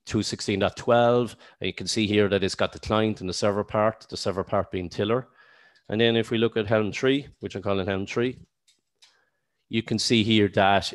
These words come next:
it's just got the client version. And, uh, what I'm using here,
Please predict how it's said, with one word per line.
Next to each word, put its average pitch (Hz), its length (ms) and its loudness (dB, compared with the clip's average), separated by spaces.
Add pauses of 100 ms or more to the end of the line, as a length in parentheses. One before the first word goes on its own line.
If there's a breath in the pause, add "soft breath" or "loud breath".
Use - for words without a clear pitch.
it's 107 200 -8
just 98 260 -2
got - 140 -2
the - 80 -18
client 92 300 -4
version. 82 420 -8 (120)
And, 82 380 -6
uh, 85 500 -4 (200)
what 85 360 -14
I'm 82 160 -8
using 85 280 -8
here, 85 260 -10